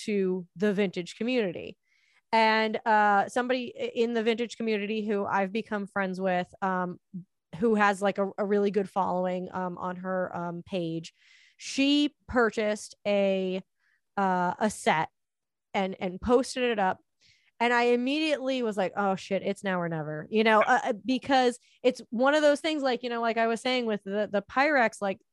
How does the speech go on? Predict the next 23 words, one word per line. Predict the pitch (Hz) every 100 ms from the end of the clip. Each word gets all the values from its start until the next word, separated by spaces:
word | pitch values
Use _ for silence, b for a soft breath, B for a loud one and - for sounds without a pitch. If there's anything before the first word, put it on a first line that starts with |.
| _
for | 226
so | - 269 262
long, | 269 247 247 247
it | 202 208
was | 208 -
so | 240 240
easy | 240 220 233
to | 226
collect | 226 220 -
Pyrex | 214 214 202 -
'cause | 202 180
you | 185
could | 170
just | 180 -
find | 208 214
it | 202
in | 214
the |
thrift | 202 214 196
stores | 202 185
all | - 196
the | 196
time. | - 196 190 190